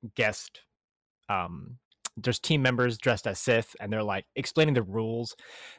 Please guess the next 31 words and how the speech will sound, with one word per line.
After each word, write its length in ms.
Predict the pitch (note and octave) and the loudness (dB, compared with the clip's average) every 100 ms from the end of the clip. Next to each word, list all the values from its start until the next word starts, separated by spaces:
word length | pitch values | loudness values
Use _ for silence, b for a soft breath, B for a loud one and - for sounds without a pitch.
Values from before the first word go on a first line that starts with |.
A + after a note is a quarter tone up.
| - | 2
Then 400 | C3+ C3+ C3+ C3+ | 4 4 2 2
at 240 | B2 A#2+ | 0 0
the 60 | A#2+ | 2
very 320 | A#2+ A#2+ A2+ | 4 4 4
end 160 | A#2+ A#2 | 0 0
of 80 | G2+ | 0
their 420 | G#2+ G#2 G2 G2 _ _ - B2 | -2 -2 -4 -8 _ _ -14 -2
rules, 480 | B2 B2+ A#2+ A2+ - | 2 2 0 -4 -8
they 140 | A2+ | -2
just 140 | A2 G2+ | -2 0
ask 160 | G#2 - | -2 -2
the 60 | |
question, 400 | - G#2 G#2+ G#2 B B - | -4 -4 -4 -6 B B -2
"Now, 240 | B2 A2+ | 4 4
do 140 | G#2+ A#2+ | 2 0
any 220 | C#3+ D#3+ | 2 2
of 80 | D3+ | 2
you 100 | C#3+ | 2
know 300 | C3 A#2+ A2+ | 4 6 4
where 100 | A2+ | 4
the 100 | G#2+ | 2
rebel 280 | A2+ G2 G#2+ | 0 0 0
base 280 | A2 G#2 | 0 0
is 120 | G2 - | -6 -6
hidden?" 360 | G2 E2 D#2+ - _ _ _ _ _ _ _ _ _ | -6 -6 -12 -20 _ _ _ _ _ _ _ _ _
And, 260 | B2 A#2+ A#2 | 0 2 4
um, 200 | A2+ G#2 | 4 4
as 180 | A#2+ B2 | 2 4
we 80 | C#3 | 6
were 120 | A#2+ | 8
walking 580 | A#2+ A2+ A#2 G#2+ G#2 | 8 6 4 2 0